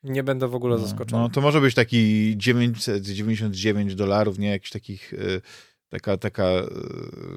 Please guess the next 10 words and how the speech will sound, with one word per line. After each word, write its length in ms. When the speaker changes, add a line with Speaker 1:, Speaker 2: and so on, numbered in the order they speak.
Speaker 2:
marketingowa 920
cena. 220
Tylko 220
właśnie, 260
kurczę, 320
no, 140
wtedy 460
na 220
pewno 440
nie, 480